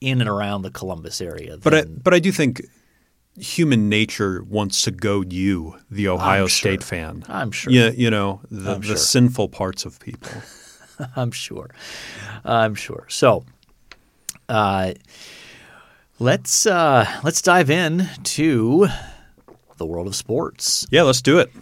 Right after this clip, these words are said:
Speaker 1: So, N B A playoffs in full force here. Lots of game sevens.
Speaker 2: Yeah, it was, it was a fun weekend in that regard.
Speaker 1: It was.
Speaker 2: Yeah.
Speaker 1: Did you get to catch much of any of these games?
Speaker 2: Um,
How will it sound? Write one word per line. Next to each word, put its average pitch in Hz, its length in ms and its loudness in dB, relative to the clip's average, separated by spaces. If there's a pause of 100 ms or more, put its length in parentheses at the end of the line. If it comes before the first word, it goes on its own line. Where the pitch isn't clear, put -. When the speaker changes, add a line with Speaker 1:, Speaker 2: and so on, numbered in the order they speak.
(120)
Speaker 1:
So, 110 440 4
N 131 200 0
B 127 120 2
A 127 100 4
playoffs 127 500 4
in 123 120 2
full 120 240 0
force 120 400 0
here. 113 400 2 (880)
Lots 214 240 -2
of 254 60 -4
game 240 220 -4
sevens. - 720 -6 (260)
Speaker 2:
Yeah, 240 180 6
it 226 40 6
was, 214 180 2
it 139 100 4
was 240 140 4
a 285 60 0
fun 226 220 2
weekend 202 280 0
in 110 60 0
that 98 160 -2
regard. 87 400 -8 (100)
Speaker 1:
It 90 140 -10
was. - 340 -8
Speaker 2:
Yeah. 208 300 -2 (140)
Speaker 1:
Did 123 140 -2
you 139 80 4
get 151 180 2
to 143 100 -2
catch 156 260 -4
much - 540 -4 (100)
of 135 180 -4
any 147 160 -4
of 151 60 -6
these 151 140 -6
games? - 400 -12 (120)
Speaker 2:
Um, 143 400 4